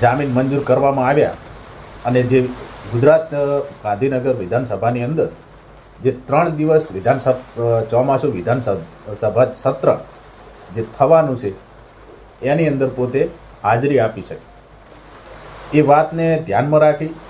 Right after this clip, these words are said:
અને ગુજરાત હાઈકોર્ટ દ્વારા એમને ત્રણ દિવસના જામીન આપ્યા છે. પણ સૌપ્રથમ જ્યારે જામીન આપ્યા એ સમયે એવી શરત હતી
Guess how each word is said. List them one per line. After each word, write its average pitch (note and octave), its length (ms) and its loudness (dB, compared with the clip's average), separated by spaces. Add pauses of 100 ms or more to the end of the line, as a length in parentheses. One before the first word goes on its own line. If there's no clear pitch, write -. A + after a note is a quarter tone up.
(200)
અને A#2+ 140 -4
ગુજરાત A#2 400 4
હાઈકોર્ટ B2+ 380 -2
દ્વારા C#3 240 4
એમને C3 340 -2 (960)
ત્રણ D#3+ 260 4
દિવસના C#3 560 0 (720)
જામીન B2 300 2
આપ્યા G2+ 300 -2
છે. - 140 -2 (1000)
પણ C3 120 0
સૌપ્રથમ E3+ 600 2
જ્યારે E3+ 440 4 (260)
જામીન C#3+ 300 2
આપ્યા D3 360 2 (1300)
એ F#3 120 6
સમયે F3 560 2 (500)
એવી D3 220 2
શરત F3+ 380 2
હતી D#3+ 300 -2